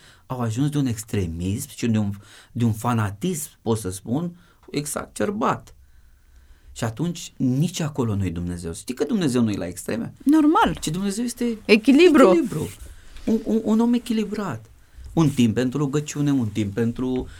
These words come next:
Speaker 1: recreere, un timp pentru citit, un timp pentru sport, un timp pentru familie, un timp pentru somn. Toate și-au vremea lor. Și așa trebuie făcut. Lucrurile în viața noastră trebuie să fie făcute echilibrat.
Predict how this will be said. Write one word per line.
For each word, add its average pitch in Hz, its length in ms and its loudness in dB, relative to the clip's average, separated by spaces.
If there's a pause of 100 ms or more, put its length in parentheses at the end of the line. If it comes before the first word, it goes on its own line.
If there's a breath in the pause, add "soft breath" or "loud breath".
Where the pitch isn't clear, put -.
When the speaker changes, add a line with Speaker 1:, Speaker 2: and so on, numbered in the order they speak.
(160 soft breath)
Speaker 1:
recreere, 147 580 2
un 120 220 0
timp 101 260 -2
pentru 165 680 -2
citit, 147 480 0
un 123 200 2
timp 104 200 0
pentru 120 280 -2
sport, 190 540 0 (320 soft breath)
un 92 120 -4
timp 101 220 0
pentru 131 280 0
familie, 151 500 2
un 92 140 -4
timp 98 180 -4
pentru 120 280 0
somn. 147 360 0 (260 soft breath)
Toate 151 340 -4
și-au 101 220 -4
vremea 123 340 -4
lor. 320 220 -8 (800)
Și - 100 -10
așa - 160 -10
trebuie 147 280 -4
făcut. 104 480 -6
Lucrurile 156 280 -2
în 143 60 -2
viața 135 260 -4
noastră 113 220 -4
trebuie 104 220 -4
să - 160 -10
fie 123 140 0
făcute - 360 -6
echilibrat. 98 720 -8